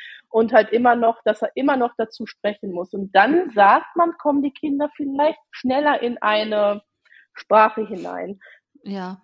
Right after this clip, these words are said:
Speaker 1: Genau.
Speaker 2: Und wahrscheinlich
Speaker 1: Das
Speaker 2: auch
Speaker 1: halt
Speaker 2: so Muskulatur, Zunge stärken und solche Sachen, ne?
Speaker 1: Genau. Das ist ja alles
Speaker 2: Mhm.
Speaker 1: noch nicht, gar nicht da, ne?
Speaker 2: Ja, ja.
Speaker 1: Normalerweise
Speaker 2: Mhm.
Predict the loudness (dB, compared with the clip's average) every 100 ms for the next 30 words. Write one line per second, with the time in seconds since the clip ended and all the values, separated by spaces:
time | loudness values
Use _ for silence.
0 | _ -6 -2 -2 -2 -4 -2 0 0 -2
1 | 2 2 2 0 -2 -2 -4 -4 -4 0
2 | 0 0 -2 -2 -2 -2 -6 -6 -4 -4
3 | -4 -6 -4 -4 -6 -8 -8 -8 -8 -8
4 | -2 0 2 0 -2 -8 _ -6 -4 -4
5 | 0 0 0 -2 -6 -6 -4 -4 -6 0
6 | 4 4 0 -4 -4 -8 _ -8 -4 -2
7 | 0 2 4 4 2 -2